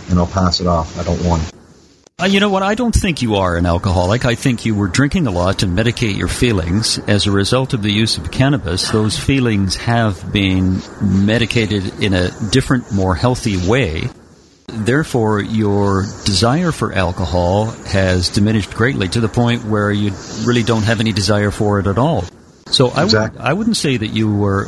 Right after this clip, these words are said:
Speaker 2: were an alcoholic. I'd say if you had continued down the road that you were heading, you,
Speaker 1: Yes.
Speaker 2: you were, uh, you were a big-time drinker.
Speaker 1: Very heavy, yes. Uh, blood pressure's going back down, like,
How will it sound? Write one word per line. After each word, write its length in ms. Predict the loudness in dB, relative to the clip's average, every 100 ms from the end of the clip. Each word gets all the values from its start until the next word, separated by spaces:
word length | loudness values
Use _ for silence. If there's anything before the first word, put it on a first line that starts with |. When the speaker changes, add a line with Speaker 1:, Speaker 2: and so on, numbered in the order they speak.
| 0
Speaker 2:
were 200 | 2 2 2
an 80 |
alcoholic. 580 | 2 0 0 2 2 0
I'd 180 | -2 -2
say 220 | 0 0
if 300 | 0 -2 -2
you 100 | 0
had 200 | 0 0
continued 580 | -4 -4 0 0 0 0
down 240 | 0 0
the 80 | 0
road 480 | 0 0 2 0 0
that 160 | -2 -2
you 120 | -2
were 260 | 0 0
heading, 360 | 0 0 0 -2 -4 -8 -16 -20 -20 -20 _ -8 -2
you, 260 | 2 2 2
Speaker 1:
Yes. 320 | 0 0 -4
Speaker 2:
you 420 | -2 0 0 0
were, 500 | 0 0 0 0 0
uh, 240 | 0 -2 -4 -10 -12 -12 -8
you 200 | -2 0
were 180 | 2 0
a 40 | -2 -8 -14 -4
big-time 480 | -2 0 0 0 2
drinker. 400 | 0 -2 -4 -10 -18 -20 _ _ _ _ _ -2
Speaker 1:
Very 280 | 2 2
heavy, 260 | 2 0 -2 -2
yes. 380 | -2 0 -2 -6 -14 -20 -20 -20 _ -2
Uh, 220 | 2 2
blood 340 | 2 2 0
pressure's 320 | 0 -2 -2 0
going 260 | 0 0
back 240 | -2 -4 -4
down, 580 | -2 0 2 0 0 -2
like, 100 | -2